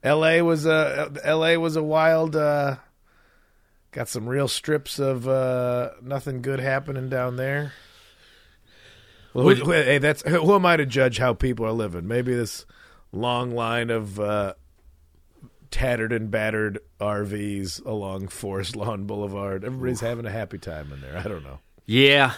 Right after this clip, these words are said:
Speaker 2: Yeah, I know what you mean. So, yeah, it's real bleak around here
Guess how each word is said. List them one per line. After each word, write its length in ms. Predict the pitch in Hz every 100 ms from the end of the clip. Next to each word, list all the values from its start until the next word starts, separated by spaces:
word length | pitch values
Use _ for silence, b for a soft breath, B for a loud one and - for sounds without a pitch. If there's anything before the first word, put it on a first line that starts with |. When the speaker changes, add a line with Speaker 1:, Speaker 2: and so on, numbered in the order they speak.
| B B B
Speaker 2:
Yeah, 260 | 113 113 113
I 20 |
know 140 | 113 110
what 200 | 101 -
you 60 |
mean. 280 | 101 95 90
So, 380 | - 104 92 82 - _ _ _ _ _ _ _ _ _ _ _ _ _ _ _ _ _ _
yeah, 500 | 151 170 165 151 120 - - B B B B - - _ -
it's 240 | 143 156 196
real 160 | 208
bleak 340 | 143 180 180 107
around 240 | 92 82
here 240 | 80 71